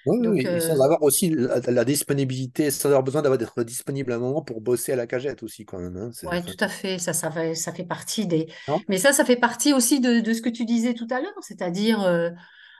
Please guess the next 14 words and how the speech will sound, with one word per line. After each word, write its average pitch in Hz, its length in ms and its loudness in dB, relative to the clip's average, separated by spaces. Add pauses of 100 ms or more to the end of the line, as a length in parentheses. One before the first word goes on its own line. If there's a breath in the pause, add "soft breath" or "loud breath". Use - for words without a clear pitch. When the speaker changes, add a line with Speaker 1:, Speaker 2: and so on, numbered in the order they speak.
Speaker 2:
un 185 100 -2
changement 202 440 0
qui 233 140 -6
pourra 180 320 -4
se - 180 -8
faire, 226 420 0
euh, 170 380 -2
par 175 200 -8
le 180 80 -6
fait 185 220 -6
d'augmenter 180 400 -2
le 220 80 -6
travail 165 360 -6
humain. 254 320 -4